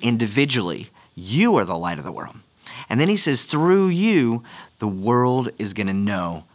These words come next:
what God is up to." Something about you is gonna reflect in such a tangible way that people are gonna have an aha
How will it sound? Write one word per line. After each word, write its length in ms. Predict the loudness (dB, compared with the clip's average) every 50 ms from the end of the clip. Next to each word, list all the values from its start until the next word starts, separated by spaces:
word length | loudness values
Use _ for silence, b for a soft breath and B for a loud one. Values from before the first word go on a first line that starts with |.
| _ _
what 240 | -8 -8 -8 -8 -4
God 260 | -2 -2 -2 -2 -2
is 100 | -4 -6
up 180 | -8 -10 -10 -12
to." 180 | -14 -14 -14 -16 -18 -20 _ _ _ B B B B
Something 360 | -2 0 0 0 2 0 0
about 240 | 2 2 2 0 0
you 460 | -2 0 2 2 2 2 0 -4 -10 _ b b b b b b b
is 180 | -4 -4 -2 0
gonna 180 | 0 0 2
reflect 460 | 2 0 -2 0 2 0 0 0 0 -4
in 80 | -4
such 220 | 0 -2 0 0 -2
a 60 | -4
tangible 680 | -2 -4 -4 -4 -2 -2 -2 0 0 2 2 0 2
way 240 | 2 2 2 2 0
that 240 | 0 -2 -4 -4 -8
people 440 | -6 -4 -4 -2 2 2 2 2 2
are 80 | 0 0
gonna 200 | 0 0 0 0
have 360 | 0 0 0 0 0 -2 -2
an 160 | -4 -6 -4 0
aha 680 | 2 4 4 4 2 0 0 0 2 2 2 2 0